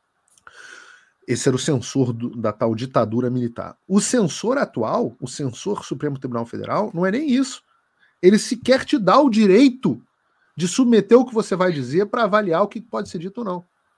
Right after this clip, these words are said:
Não há critério, não há nada. É simplesmente cala a boca, joga dentro da cadeia, não pode falar e acabou.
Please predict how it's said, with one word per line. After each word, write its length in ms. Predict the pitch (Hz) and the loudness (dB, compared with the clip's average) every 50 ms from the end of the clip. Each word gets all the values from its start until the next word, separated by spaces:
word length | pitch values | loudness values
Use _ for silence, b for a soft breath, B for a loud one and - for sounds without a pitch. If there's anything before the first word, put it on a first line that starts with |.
| b b b b b b b b | b b b b b b b b
Não 120 | 208 220 | 0 2
há 100 | 254 277 | 2 2
critério, 560 | - - 247 233 - - 170 185 226 226 233 | 4 2 2 2 2 2 2 4 4 2 0
não 80 | 233 254 | -4 -4
há 80 | 294 277 | -4 -4
nada. 380 | 202 190 220 240 - 196 - _ b b b b | -2 -4 -4 -4 -6 -10 -14 _ b b b b
É 80 | b 170 | b -4
simplesmente 760 | - - - 254 233 240 214 156 170 170 151 135 - - _ _ _ _ _ _ _ _ _ _ - | -4 -4 -4 -4 -4 -4 -4 -4 -4 -4 -4 -6 -10 -14 _ _ _ _ _ _ _ _ _ _ -2
cala 300 | - 175 160 151 139 117 | 2 4 6 6 4 2
a 40 | 110 | 0
boca, 520 | 101 107 127 175 226 240 240 320 330 330 _ _ _ _ _ _ _ _ _ _ _ | -2 0 2 2 2 2 0 -4 -10 -10 _ _ _ _ _ _ _ _ _ _ _
joga 440 | - 120 110 139 180 208 226 202 185 | -8 -2 2 4 6 6 6 4 0
dentro 160 | 160 170 175 | -2 -2 -4
da 80 | 170 147 | -4 -4
cadeia, 540 | - 139 113 101 107 123 160 208 285 359 - _ - | -4 -6 -6 -2 -2 0 0 -2 -2 -6 -12 _ -6
não 200 | 175 202 220 175 | -4 -2 -2 -2
pode 280 | 139 - 185 196 196 175 | -4 -2 -2 -2 -2 -2
falar 380 | - - 170 143 147 - 254 294 | -4 -6 -4 -4 -4 -6 -6 -8
e 60 | - | -10
acabou. 560 | - - - 302 175 127 165 226 214 - | -6 -4 -2 -2 0 0 0 0 0 -2